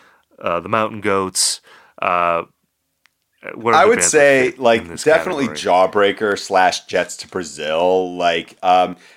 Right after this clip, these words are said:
Speaker 2: m-
Speaker 1: Right.
Speaker 2: I, I'd say the Weaker Thans are not, uh, directly an emo band, but they are so revered in that space that
Speaker 1: I feel like that's the core
Speaker 2: Yeah.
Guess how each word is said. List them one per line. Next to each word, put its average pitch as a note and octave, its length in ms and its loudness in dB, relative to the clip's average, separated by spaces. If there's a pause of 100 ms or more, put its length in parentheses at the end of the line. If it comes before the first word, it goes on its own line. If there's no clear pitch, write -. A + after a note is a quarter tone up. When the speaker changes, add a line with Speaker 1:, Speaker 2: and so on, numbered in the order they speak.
(120)
Speaker 2:
m- A2 140 -6
Speaker 1:
Right. F#2+ 400 0
Speaker 2:
I, C#3 140 4
I'd C#3 100 0
say F#3+ 160 2
the D3+ 140 -2
Weaker A#2+ 340 -2
Thans G2 320 0
are F#2 100 -4
not, E2+ 540 -2 (480)
uh, E2 160 0
directly E2+ 540 -4
an G2+ 80 -4
emo G#2 340 0
band, G#2 300 0
but - 140 -12
they A2 180 0
are G2 180 0
so G#2 760 0
revered F2+ 840 -6
in D2+ 240 -16
that F2 300 0
space G2 720 -4 (320)
that F2+ 400 -2 (120)
Speaker 1:
I E3 80 -2
feel C#4 180 -4
like A3+ 160 2
that's E3+ 220 -2
the C3+ 100 -6
core A#2+ 320 0
Speaker 2:
Yeah. D2+ 380 0